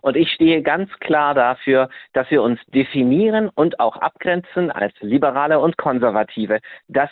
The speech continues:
wir einen Machtanspruch und einen Mitgestaltungsanspruch in Deutschland haben und dass wir das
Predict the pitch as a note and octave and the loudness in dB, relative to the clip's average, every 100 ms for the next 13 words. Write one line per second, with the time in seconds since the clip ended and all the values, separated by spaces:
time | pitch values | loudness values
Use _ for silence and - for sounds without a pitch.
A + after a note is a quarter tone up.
0 | - C#3 B2+ D2+ A2 G#2 G2 C3 - - | -2 0 0 0 0 0 -2 -4 -6 -4
1 | F3 - - F#3 F2+ G#2+ G#2+ A2 - A#2+ | -4 -4 -4 -2 -4 -2 -2 -2 -2 -4
2 | - A2+ G2+ G2+ - A2 G#2+ - G2 F#2+ | -2 -2 -2 -6 -6 -6 -6 -6 -6 -6
3 | - A2 G#2 F#2 F#2 - E2 C#2+ - - | -4 -2 0 0 -2 -4 -4 -6 -16 -6
4 | G2+ E2+ F2 G3+ A3+ - - _ C#3+ B2+ | -4 -2 0 -2 -2 -10 -20 _ 0 0
5 | - - C#3 - - D3+ F#3+ G3 | -4 -4 -4 -4 -10 -2 0 0